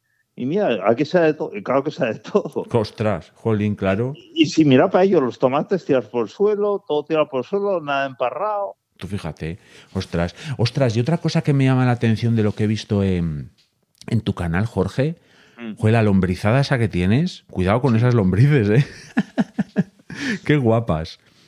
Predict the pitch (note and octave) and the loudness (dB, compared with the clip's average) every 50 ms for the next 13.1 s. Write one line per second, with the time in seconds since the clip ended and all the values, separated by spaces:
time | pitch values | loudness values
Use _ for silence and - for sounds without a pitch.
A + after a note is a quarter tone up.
0 | _ _ _ _ - B2 C3 B2 - C3+ C3+ B2 A#2+ B2+ A2+ A#2+ C#3+ D#3 F3+ G#3 | _ _ _ _ 2 2 2 2 2 2 0 0 0 -2 -2 0 0 2 2 2
1 | G#3+ G3+ E3 F#3+ A3 G3 B3 A3 C3 C3 C3 G3+ D#3+ C#3+ D3+ D#3+ D3+ C#3+ D3+ E3+ | 0 0 -2 -4 -4 -6 -6 -6 -6 -4 -2 -2 -2 -2 -2 -2 -2 -2 -2 -2
2 | F3+ C3+ F#2 E2 D#2 - - - _ - A2+ G2 F2 G#2+ G2+ G2 F#2+ G#2+ B2+ B2+ | -2 -4 -4 -4 -6 -8 -14 -20 _ -10 -10 -6 -4 -4 -4 -2 0 0 2 2
3 | B2+ B2+ B2+ B2+ A#2+ A2+ A2 G#2+ G#2 G2 F#2+ F#2 - _ _ _ _ _ _ _ | 2 2 0 -2 -2 -2 -4 -6 -6 -6 -8 -10 -14 _ _ _ _ _ _ _
4 | _ _ - B2+ C#3+ C#3+ D3+ D#3 D3+ D3+ C#3 A2 F#2+ F#2+ F#2 F2+ F#2 G2 G2 F2+ | _ _ -10 -10 -8 -8 -6 -6 -6 -2 0 0 2 2 0 0 0 0 0 0
5 | E2 G2+ G2+ G2+ - - G2+ G#2 G#2 G2 F#2 F2+ E2 E2 G2+ G2+ - E3 E3+ - | 0 -2 -2 -2 -4 -4 -4 -2 -2 -2 -2 -4 -6 -6 -8 -2 2 2 2 2
6 | - - - _ _ _ _ A#2 A2+ A2+ A2+ - G#2+ E2+ - - - - F#2+ F#2+ | 0 -8 -20 _ _ _ _ -2 -2 -2 -2 -4 -8 -8 -8 -10 -6 -4 -2 -2
7 | E2+ D#2+ D#2 - - - F#2+ C3 - - - B2 - - - - B2 A#2+ B2 C3 | -2 -2 -4 -4 -6 -6 -6 -8 -10 -12 -16 -16 -16 -18 -16 -10 -2 2 2 4
8 | C3+ A#2+ A2 - - E3 D3+ - F3+ D#3 C3+ E3 D3+ - E3+ D#3+ D3+ D3 C#3+ C#3 | 4 2 0 0 0 0 2 2 0 0 0 -4 -4 0 2 2 2 2 2 0
9 | B2+ A#2+ A2 G#2 - _ _ _ _ _ C3 B2 A#2+ A2 G2 C#3 C#3+ D#3+ E3+ E3+ | -2 -2 -4 -8 -10 _ _ _ _ _ 2 2 2 2 2 0 2 2 0 0
10 | D#3+ D3 C3 E2+ G#2 B2+ D3 D#3 D#3 D3+ A#2+ A#2 - - C#3 D3+ D#3+ D#3+ D#3 C3 | -2 -2 -2 -2 0 0 0 -2 -2 -2 -2 -2 -2 -2 -4 -6 -6 -6 -6 -6
11 | C#3+ C3 B2 A2+ G#2+ G2+ G2 - _ _ _ _ _ _ _ _ _ _ _ - | -6 -6 -4 -4 -4 -4 -6 -8 _ _ _ _ _ _ _ _ _ _ _ -6
12 | C#3 A#2+ G#2+ A2+ A2+ A2+ G#2 - - A#2 A2+ A#2+ C#3 D3 D#3+ E3+ F#3+ G#3 A3 G3+ | -4 -4 -2 -2 -2 -2 -2 -2 -4 -4 -2 0 0 2 4 4 4 2 0 -2
13 | G3 | -6